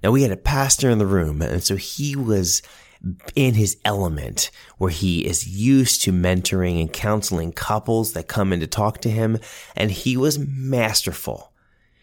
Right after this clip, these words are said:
Now, what amazed me the most is that these relationship talks went deeper and deeper and deeper,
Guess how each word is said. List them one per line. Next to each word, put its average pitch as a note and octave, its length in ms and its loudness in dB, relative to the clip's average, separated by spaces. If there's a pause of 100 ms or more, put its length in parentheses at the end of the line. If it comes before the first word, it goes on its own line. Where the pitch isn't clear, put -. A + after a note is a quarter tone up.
(180)
Now, G#2 140 2
what G#2+ 300 0
amazed A#2+ 760 2
me G#2+ 300 4
the F#2 100 -2
most F#2 680 0 (380)
is F#2+ 160 -2
that G2+ 180 0
these G2+ 220 2
relationship G2+ 1000 0
talks - 480 -2
went D2+ 340 -6
deeper G2 600 -2 (200)
and F2+ 360 -4
deeper F2+ 560 0 (240)
and F#2 260 -2
deeper, E2 500 -4